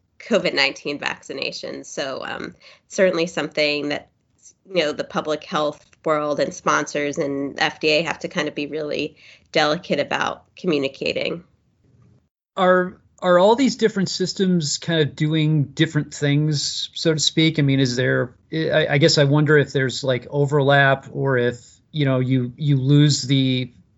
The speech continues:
Speaker 2: potential to pick up a signal because, you know, it's coming in, in the best system and not being reported into vaers or, you know, something, you know, I mean, that's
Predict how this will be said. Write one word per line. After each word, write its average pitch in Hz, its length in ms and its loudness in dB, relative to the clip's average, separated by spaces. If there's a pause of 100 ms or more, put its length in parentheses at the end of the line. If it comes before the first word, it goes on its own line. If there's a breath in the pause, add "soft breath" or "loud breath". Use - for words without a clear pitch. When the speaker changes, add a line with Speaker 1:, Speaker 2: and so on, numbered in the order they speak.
(300)
Speaker 2:
potential 143 640 2
to 127 280 -2
pick 147 260 -2
up 143 120 4
a 139 40 -4
signal 139 340 2
because, 123 760 -2 (680 loud breath)
you 143 100 2
know, 127 300 2
it's 147 180 2
coming 156 360 4
in, 139 560 2 (460)
in 139 200 0
the 131 60 -2
best 147 340 2
system 143 400 -6
and 127 160 -6
not 131 480 -2
being 131 220 -2
reported 123 440 -6
into 123 200 -2
vaers 113 580 -2
or, 120 120 -8
you 151 200 -4
know, 120 140 2
something, 139 360 2
you 160 200 -2
know, 139 260 2
I 156 60 2
mean, 139 160 4
that's 139 320 0